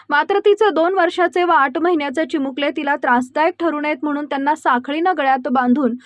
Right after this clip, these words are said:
कुलूप लावलं जात होतं. महिला भंगार गोळा करण्यासाठी निघून गेल्यावर ही मुलं तासनतास तिथं एकटीच राहत असत.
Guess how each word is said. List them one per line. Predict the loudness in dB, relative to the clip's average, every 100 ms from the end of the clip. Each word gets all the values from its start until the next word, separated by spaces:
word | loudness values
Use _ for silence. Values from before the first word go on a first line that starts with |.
| -20 _
कुलूप | 4 4 4
लावलं | 2 2 2 0
जात | -2 -2 -4
होतं. | -6 -8 _ _ _ -4
महिला | 2 4 4 2
भंगार | 4 2 4 2
गोळा | 4 4 4
करण्यासाठी | 2 0 0 -2 0 -2
निघून | 0 -2 -2
गेल्यावर | -2 -2 -2
ही | -2 -2
मुलं | -2 -4
तासनतास | 0 2 2 -2 -2 0 -2 -4
तिथं | -4 -2
एकटीच | -4 -4 -2 -2
राहत | -2 -4 -6
असत. | -8 -10 -12